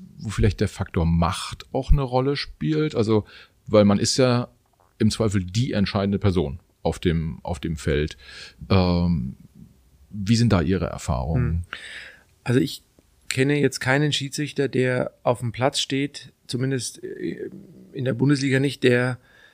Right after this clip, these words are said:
Speaker 2: mit dem Ziel rausgeht und denkt sich, "Ich hab die Macht und jetzt zeige ich mal, äh, also jetzt, jetzt, ich ha-, ich hab die Entscheidungsgewalt", sozusagen. Das ist, ähm,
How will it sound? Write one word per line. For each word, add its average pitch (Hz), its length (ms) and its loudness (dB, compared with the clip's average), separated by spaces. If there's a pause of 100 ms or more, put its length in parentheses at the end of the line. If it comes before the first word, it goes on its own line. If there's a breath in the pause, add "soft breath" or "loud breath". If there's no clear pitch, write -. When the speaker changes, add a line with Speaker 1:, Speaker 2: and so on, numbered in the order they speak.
(140 soft breath)
Speaker 2:
mit 120 180 0
dem 123 140 4
Ziel 131 260 0
rausgeht 135 480 4
und 120 240 2
denkt 127 220 4
sich, 127 260 0
"Ich 131 160 0
hab 135 140 0
die 127 80 2
Macht 123 440 2
und 117 360 0
jetzt - 580 -2
zeige 127 220 4
ich 117 100 -4
mal, 120 540 2
äh, 123 580 0
also 113 320 -2
jetzt, 117 320 -4
jetzt, - 340 -8
ich 127 160 -6
ha-, 123 160 0
ich 123 200 0
hab 117 100 -6
die 127 140 2
Entscheidungsgewalt", 123 840 2
sozusagen. 120 540 0
Das 120 160 0
ist, - 240 -6 (720 loud breath)
ähm, 117 500 -2